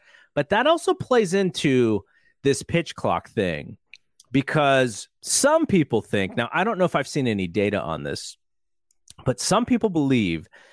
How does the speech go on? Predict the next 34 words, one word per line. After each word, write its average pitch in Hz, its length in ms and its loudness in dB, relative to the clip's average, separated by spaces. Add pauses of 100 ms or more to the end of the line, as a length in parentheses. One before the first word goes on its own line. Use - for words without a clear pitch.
(240)
that 135 120 2
if 139 120 -6
you 139 80 0
kinda 208 380 0
let 131 340 0
the 123 80 -4
pitchers 113 720 -2 (360)
take 180 240 -2
up 156 160 0
as 113 160 -4
much 131 300 0
time 143 340 -2
as 117 140 -2
they 107 120 0
want 104 520 -2 (520)
to 117 580 2 (160)
throw 139 480 2
pitch 139 280 -4
after - 220 -4
pitch - 220 -4
after 95 200 -6
pitch, 190 560 0 (580)
they 110 400 0
can 131 200 -4
th-, - 100 -12 (600)
continually 196 800 2 (640)
throw 165 260 4
it 143 80 -2
as 123 140 -8
hard 127 240 0
as 95 100 -6
they, 95 340 -2 (300)
they 104 160 -4
can. 80 500 -8